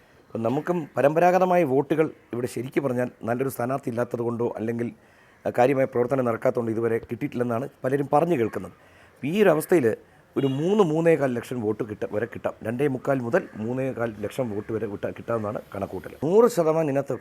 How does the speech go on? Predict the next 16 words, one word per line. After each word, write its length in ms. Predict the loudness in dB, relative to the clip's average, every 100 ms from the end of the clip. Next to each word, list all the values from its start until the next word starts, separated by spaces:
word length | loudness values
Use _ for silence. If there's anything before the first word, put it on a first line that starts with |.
| -4
പല 140 | 0
വിധത്തിൽ 420 | 0 0 0 0
മാറ്റങ്ങൾ 420 | 0 0 -2 -2
വരണം. 220 | 0 -2 -2
കാരണം 220 | -2 -4 0
പല 200 | 0 2
പോളിംഗ് 420 | 0 0 0 -2
സ്റ്റേഷനുകളിൽ 420 | -4 -6 -4 -6
ചെല്ലുമ്പോൾ, 500 | -4 -6 -6 -4 -4 -6 _ _ _ _ _ -10
ആ, 280 | -6 -4 -6 _ 0
ബഹുഭൂരിപക്ഷം 680 | 2 4 4 6 4 4
പേരും 200 | 2 2
നല്ല 220 | 2 4 2
പെരുമാറ്റമാണെങ്കിൽ 760 | 2 4 2 2 0 0 -2
പോലും 280 | -4 -4 -4
ഇതിനകത്ത് 520 | -4 0 0 0 -2